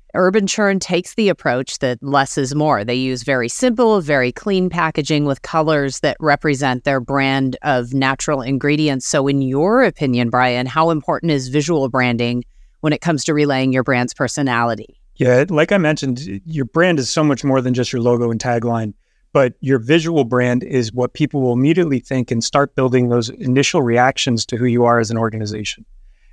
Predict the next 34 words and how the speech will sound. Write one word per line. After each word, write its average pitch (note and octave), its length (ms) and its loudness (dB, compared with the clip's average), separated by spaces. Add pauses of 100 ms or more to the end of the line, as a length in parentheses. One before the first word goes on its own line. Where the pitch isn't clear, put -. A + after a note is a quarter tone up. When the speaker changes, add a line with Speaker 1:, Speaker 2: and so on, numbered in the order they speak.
Speaker 2:
And A#2+ 280 -2
he D3 140 0
does C3+ 220 2
a A#2+ 60 -2
great C3 260 2
job C3+ 300 2
of A2+ 180 -2 (120)
having C#3 360 2
that C#3+ 180 0 (300)
simple, C#3+ 540 0
natural B2+ 600 0
looking B2 320 0
logo B2 500 0 (460)
that C3+ 420 0
will C3 420 0 (440)
bring E3+ 240 4
that D#3+ 100 2
across F#3 460 0
to C#3+ 160 0
his B2+ 120 0
audience C#3 400 0
quickly. C3 440 -4 (260)
And C3+ 460 -2 (120)
the C3+ 200 2
other C#3+ 200 4
thing C#3+ 220 0
he C3+ 100 2
mentioned C3+ 440 0 (120)
is B2+ 200 -6
a B2 60 -2
lot B2 200 0
of B2+ 80 -4
ice C3 180 2
creams B2+ 440 -2